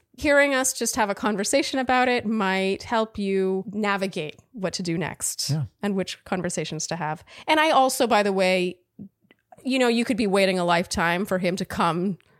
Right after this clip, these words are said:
Speaker 1: to the conclusion to go to therapy on his own. So I don't think there's any harm in being like, "Hey, I think you, this would be great for you."
Speaker 2: Yeah.
Speaker 1: And that's, by the way, we don't like to rely on that. I, I hate a crutch at the end of our answer being like, "And talk to a therapist."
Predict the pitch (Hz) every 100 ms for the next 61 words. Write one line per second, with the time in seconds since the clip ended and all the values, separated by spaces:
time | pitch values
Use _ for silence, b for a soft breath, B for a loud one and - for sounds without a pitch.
0 | b 214 196 196 180 190 175 196 202 185
1 | 170 165 170 165 185 247 226 277 254 185
2 | 185 175 240 226 196 214 247 233 214 190
3 | 185 185 180 175 165 175 175 175 294 349
4 | 190 262 254 196 _ 220 196 180 180 180
5 | - 156 - - - _ - 196 190 220
6 | 247 285 - 277 262 220 214 220 247 254
7 | 190 180 185 - - 196 180 156 151 151
8 | 180 185 196 196 214 190 180 185 - 196
9 | 170 - - - 196 180 175 190 196 190
10 | 202 190 190 175 165 165 170 170 175 185
11 | - 320 415 403 320 311 381 403 - 170
12 | -